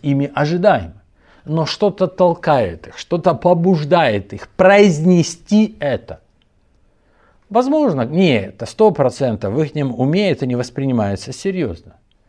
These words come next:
Но послушайте, смерть и жизнь во власти языка, и это никак не связано с тем, серьёзно это или несерьёзно. Это закон, который утвердил Творец для этого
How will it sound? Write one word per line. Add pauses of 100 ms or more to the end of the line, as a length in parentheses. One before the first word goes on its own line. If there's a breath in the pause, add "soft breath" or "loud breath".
(260)
Но
послушайте,
смерть
и
жизнь
во
власти
языка, (300)
и
это
никак
не
связано
с
тем,
серьёзно
это
или
несерьёзно.
Это
закон, (200)
который
утвердил (160)
Творец (280 soft breath)
для
этого